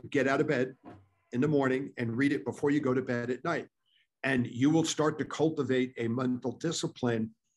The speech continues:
that is creating a positive environment, uh,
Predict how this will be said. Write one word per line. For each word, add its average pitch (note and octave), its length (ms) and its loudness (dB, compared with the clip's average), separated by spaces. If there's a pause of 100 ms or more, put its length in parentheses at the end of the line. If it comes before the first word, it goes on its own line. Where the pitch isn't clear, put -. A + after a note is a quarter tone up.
(260)
that B2 260 0
is B2 200 2
creating C3 720 2
a A#2 120 -2
positive C#3+ 640 0
environment, A#2+ 680 0 (440)
uh, A#2 420 -2